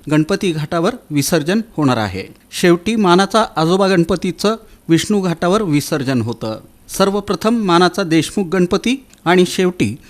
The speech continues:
श्रद्धानंद समाजाचा आजोबा गणपती असतो.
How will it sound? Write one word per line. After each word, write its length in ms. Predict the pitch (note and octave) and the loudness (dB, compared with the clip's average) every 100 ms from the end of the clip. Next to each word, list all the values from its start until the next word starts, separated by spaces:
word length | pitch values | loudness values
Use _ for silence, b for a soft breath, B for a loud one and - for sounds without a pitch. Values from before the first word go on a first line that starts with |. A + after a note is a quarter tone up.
| - | -10
श्रद्धानंद 680 | E3 D#3 E3+ F#3 G3 G3 G#3 | -4 -2 0 2 2 2 2
समाजाचा 720 | G3+ - F#3 E3+ E3+ E3 G3 G#3 - | 0 0 4 4 2 0 -2 -4 -2
आजोबा 300 | D#3+ E3+ D#3+ | 0 2 2
गणपती 380 | C#3 B2+ A#2 A#2+ | 2 0 -2 -4
असतो. 460 | G#2+ - G#2 - | -6 -8 -10 -10